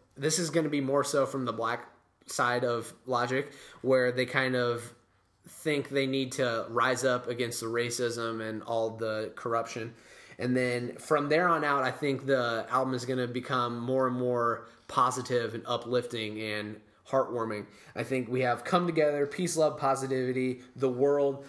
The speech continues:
I think on The World, I would love to see, like, a kind of We Are the World rendition of Logic where he's kinda singing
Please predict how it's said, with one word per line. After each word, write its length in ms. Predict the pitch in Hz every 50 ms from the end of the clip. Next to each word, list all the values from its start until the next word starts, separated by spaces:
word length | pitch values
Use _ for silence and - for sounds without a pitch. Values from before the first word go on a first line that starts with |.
| - -
I 60 | 127
think 180 | 123 170 170 156
on 120 | 156 143
The 80 | 139 127
World, 600 | 120 120 127 147 151 156 147 139 135 131 131 131 - - - - - - _ _
I 140 | 143 165 202
would 140 | 226 196 180
love 180 | 175 180 175
to 60 | 170
see, 260 | 156 - - 165 156 156
like, 240 | 143 131 131 -
a 120 | 135 123 117
kind 280 | - - 156 143 135
of 180 | 127 120 120 120
We 160 | 143 147 147
Are 200 | 151 147 147 143
the 100 | 139 135
World 360 | 127 135 139 139 135 131 120
rendition 560 | 123 127 127 127 127 139 135 139 - 131 117 113
of 120 | 104 113
Logic 540 | 110 117 110 113 123 120 123 120 113 - -
where 140 | 123 117 113
he's 200 | 120 120 117 -
kinda 220 | - - 131 110
singing 560 | - - - - 175 165 151 139 123 117 113